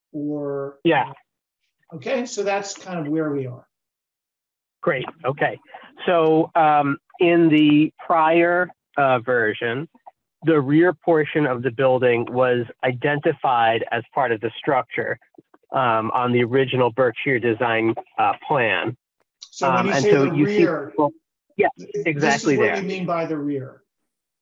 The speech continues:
Speaker 2: Exactly right, yes. And so there was a thirty-by-fifteen,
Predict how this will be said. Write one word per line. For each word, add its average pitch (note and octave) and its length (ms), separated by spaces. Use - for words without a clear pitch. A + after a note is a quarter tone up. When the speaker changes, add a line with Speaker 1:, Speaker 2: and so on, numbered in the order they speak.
Speaker 2:
Exactly C3 720
right, F#2+ 320
yes. G#2+ 220
And D3 240
so E3 240
there D#3+ 240
was D#3+ 540
a C#3 320
thirty-by-fifteen, C3+ 1500